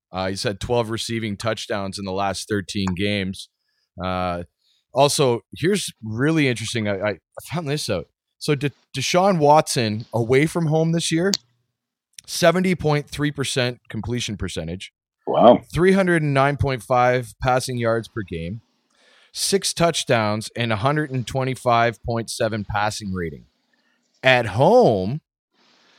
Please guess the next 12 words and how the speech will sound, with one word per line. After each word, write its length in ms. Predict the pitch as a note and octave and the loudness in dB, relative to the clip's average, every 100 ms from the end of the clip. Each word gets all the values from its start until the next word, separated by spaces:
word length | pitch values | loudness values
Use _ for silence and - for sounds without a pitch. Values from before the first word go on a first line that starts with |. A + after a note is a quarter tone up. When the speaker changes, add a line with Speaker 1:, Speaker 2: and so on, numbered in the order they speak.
| _ _ | _ _
Speaker 1:
fifty-nine 720 | _ - G3 - F#3 E3+ D#3+ D3+ | _ 2 4 4 2 4 2 2
point 260 | C#3 C3 | 0 -2
seven 520 | - - D3+ G3+ C#3 | -2 6 8 8 2
completion 500 | G2 F2+ G2 F2+ F2+ | -4 -6 -4 -6 -8
percentage, 680 | E2 E2+ - E2+ F2+ A2 - _ - | -10 -10 -6 -6 -6 -6 -10 _ -4
only 220 | C3 C3+ | -2 2
a 80 | A#2+ | 2
hundred 360 | C3+ D3 C#3+ | 2 0 -2
and 120 | A#2 - | -4 -2
fifty-nine 560 | C#3 B2+ A#2 A#2 A2+ | 0 0 0 -2 -2
point 280 | G#2 G#2+ F#2 | -4 -6 -6
five 580 | - C3 D#3 D3+ C3 | 0 6 6 6 2